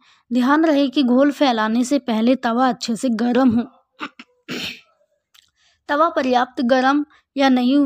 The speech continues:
उसकी जांच के करने के लिए गर्म तवे की सतह पर पानी की कुछ बूंदें छिड़कें और अगर पानी के कुछ ही सेकंड के भीतर सूख जाता है तो तवा तैयार है।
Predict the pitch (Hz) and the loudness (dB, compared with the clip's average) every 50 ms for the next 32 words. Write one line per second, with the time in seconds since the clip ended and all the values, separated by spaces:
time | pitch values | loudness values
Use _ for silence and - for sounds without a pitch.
0 | 247 - - - 240 240 - - - 277 247 226 262 226 220 240 240 - - - | 0 -2 -6 -10 -14 -14 -12 -6 -4 -2 0 0 0 0 0 0 -2 -4 -6 -8
1 | 269 247 269 247 233 233 247 240 247 262 240 254 269 277 247 226 247 240 277 302 | -4 -2 -2 -2 0 -2 -4 -4 -4 -4 -2 -2 -2 0 0 0 0 2 2 2
2 | 302 302 277 247 226 233 240 240 - 262 - 262 233 226 214 220 247 247 247 233 | 2 2 2 2 2 2 0 -2 -4 -4 -4 -2 -2 0 0 0 -2 0 -2 -2
3 | 220 214 226 226 240 262 254 - 262 - 233 202 202 214 214 214 233 254 - 269 | -2 -2 -2 -4 -4 -4 -6 -8 -10 -8 -8 -6 -6 -4 -2 -2 -2 -2 -2 -2
4 | 247 220 208 - 262 277 277 247 233 254 262 262 - 240 220 214 233 262 254 320 | -2 -2 -4 -4 -4 -2 -2 -2 0 -2 -2 0 0 0 0 0 0 0 0 0
5 | 302 - 302 254 - 302 285 - 269 240 226 247 247 262 254 277 247 233 240 226 | 0 0 -2 -2 0 0 0 0 0 0 0 0 0 0 0 0 0 0 -2 -2
6 | - 247 247 247 - 240 220 214 233 226 208 - 226 220 214 247 262 262 - 226 | -2 -6 -6 -4 -4 -6 -4 -2 0 -2 0 0 -2 -4 -2 -4 -6 -4 -2 0
7 | 214 262 330 349 - - 381 349 302 240 202 196 196 175 214 190 196 | 0 0 0 -2 -4 -4 -2 0 0 0 0 -2 -4 -6 -8 -8 -10